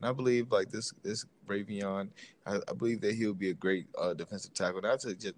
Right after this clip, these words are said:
not to replace him, but just to, uh, you know, be, be a rotational player. Um, while he was, you know, in, in the Big twelve in twenty nineteen, he was tallying up five point five sacks this year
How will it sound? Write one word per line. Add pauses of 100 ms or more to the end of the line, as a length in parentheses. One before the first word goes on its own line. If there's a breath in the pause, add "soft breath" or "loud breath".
not
to
replace
him, (360 loud breath)
but
just
to,
uh,
you
know, (560 loud breath)
be,
be
a
rotational
player. (120)
Um, (480 soft breath)
while
he
was,
you
know, (400)
in, (160)
in
the
Big
twelve
in
twenty
nineteen,
he
was
tallying
up (420 loud breath)
five
point
five
sacks
this
year